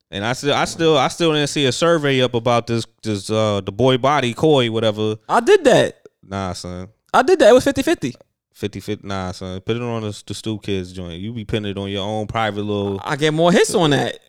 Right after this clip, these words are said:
Speaker 2: It was fifty fifty.
Speaker 1: Uh, I don't know. It was you and <laughs>
Speaker 2: Wow.
Speaker 1: you and Travis.
Speaker 2: Wow.
Speaker 1: <laughs> Travis said no. <laughs> You said, "Yay. Yes." <laughs>
Speaker 2: I hate you.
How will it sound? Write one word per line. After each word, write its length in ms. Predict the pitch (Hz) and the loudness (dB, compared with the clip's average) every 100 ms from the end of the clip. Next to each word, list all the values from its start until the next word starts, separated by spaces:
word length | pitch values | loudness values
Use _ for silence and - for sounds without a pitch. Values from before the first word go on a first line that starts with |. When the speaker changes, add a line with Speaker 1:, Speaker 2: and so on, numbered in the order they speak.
| - | 0
Speaker 2:
It 60 | |
was 120 | 196 | 2
fifty 280 | 214 262 269 | 2 -2 -2
fifty. 440 | - 403 - 165 131 | 0 0 2 0 -2
Speaker 1:
Uh, 60 | |
I 200 | 71 90 | -8 -8
don't 180 | 92 85 | -8 -10
know. 320 | 85 - - - 107 90 | -14 -16 -16 -12 -12 -14
It 100 | _ - | _ -10
was 100 | 95 | -6
you 340 | 101 131 131 | 0 2 2
and 160 | 110 - - - - 605 - - - - | 0 -4 -4 -4 -4 -6 -6 -8 -8 -8
<laughs> 0 | 113 123 | -4 2
Speaker 2:
Wow. 1300 | 131 131 131 131 131 131 131 131 131 131 135 131 127 | 6 8 8 6 6 6 6 6 6 6 4 4 2
Speaker 1:
you 200 | 131 156 | 2 4
and 100 | 147 | 2
Travis. 460 | 143 170 160 151 139 | 2 0 0 0 4
Speaker 2:
Wow. 1200 | 147 151 156 147 143 143 143 143 143 139 139 139 | 6 8 8 8 8 8 8 8 8 8 8 6
Speaker 1:
<laughs> 40 | - | 4
Travis 400 | 180 190 247 - | 2 4 4 2
said 340 | 208 269 262 | 4 4 4
no. 400 | 180 165 160 - | 4 2 0 -6
<laughs> 40 | - 311 - - - - - - - - _ _ _ _ - - 302 - 392 202 160 | -4 -6 -6 -10 -10 -14 -14 -14 -14 -18 _ _ _ _ -16 -8 -8 -4 -4 -4 -4
You 220 | 156 160 | -4 -6
said, 340 | 160 170 156 156 | -4 -2 -2 -4
"Yay. 840 | 220 208 208 208 208 202 185 - _ _ - 190 | -10 -4 -2 -2 -2 -4 -6 -10 _ _ -20 -16
Yes." 640 | 160 180 190 151 - - - - - 494 494 523 359 | -8 -2 -2 -2 -6 -12 -16 -20 -16 -12 -8 -6 -4
<laughs> 40 | |
Speaker 2:
I 220 | - 151 | -4 -4
hate 320 | 139 127 135 | -4 -6 -8
you. 260 | 123 127 127 | -12 -12 -12